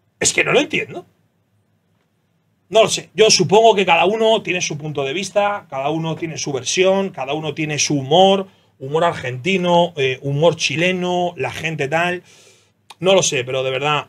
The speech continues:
hay, hay, hay momentos que, que, que no, en serio, que no los comprendo, que no los comprendo. Em, así que lo único que os puedo decir, amigos, es que yo ni pincho ni corto, ni sé por qué ha pasado todo esto,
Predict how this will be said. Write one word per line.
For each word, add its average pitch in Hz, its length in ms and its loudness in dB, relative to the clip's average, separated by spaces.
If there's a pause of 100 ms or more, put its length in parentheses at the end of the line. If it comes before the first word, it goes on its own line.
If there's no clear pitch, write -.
hay, 180 380 -2 (280)
hay, 180 260 0
hay 190 120 2
momentos 202 500 0
que, 156 200 0
que, 147 220 0
que 147 160 -2
no, 165 300 2 (360)
en 156 100 -4
serio, 156 240 0
que 147 80 -2
no 170 80 -2
los 190 160 0
comprendo, 117 440 -10 (200)
que 139 100 -14
no 135 80 -10
los 151 140 -2
comprendo. 113 480 -12 (640)
Em, 156 920 0 (800)
así 165 240 0
que 180 100 2
lo 196 80 6
único 247 260 2
que 170 80 0
os - 60 -6
puedo 180 280 4
decir, 156 260 -4
amigos, 156 560 -2
es 180 100 -6
que 160 160 -6
yo 160 320 2
ni 127 200 -8
pincho 196 380 -4
ni 135 120 -6
corto, 165 600 -2 (300)
ni 151 260 -6
sé 226 360 0
por 143 240 -2
qué 170 80 -2
ha 170 80 2
pasado 151 420 -4
todo 123 300 -4
esto, 147 500 -2